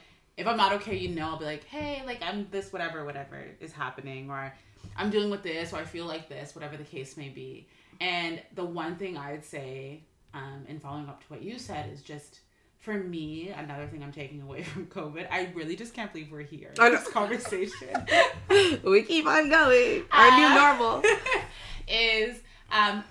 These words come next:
Speaker 1: being, so the authentic piece of just showing up as you are.
Speaker 2: Mm-hmm.
Speaker 1: The other part of that is now being honest with people. So there's an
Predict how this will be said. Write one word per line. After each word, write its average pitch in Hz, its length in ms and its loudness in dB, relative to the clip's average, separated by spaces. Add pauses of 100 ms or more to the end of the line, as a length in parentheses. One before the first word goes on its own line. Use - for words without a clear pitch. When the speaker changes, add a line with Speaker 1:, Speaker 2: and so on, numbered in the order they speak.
Speaker 1:
being, 202 380 -2 (440)
so 208 140 -10
the 160 720 -8 (380)
authentic 180 760 -8
piece 175 340 -10
of 160 140 -12
just 151 200 -12
showing 151 300 -12
up 151 120 -12
as 139 260 -12
you 143 140 -12
are. 143 280 -10
Speaker 2:
Mm-hmm. 175 720 -2
Speaker 1:
The 175 180 -6
other 175 220 -4
part 185 300 -8
of 196 100 -12
that 190 260 -8
is 156 220 -14
now 139 300 -10
being 139 320 -14
honest 131 500 -12
with 135 220 -16
people. 151 420 -16
So 196 160 -14
there's 165 220 -10
an 147 120 -12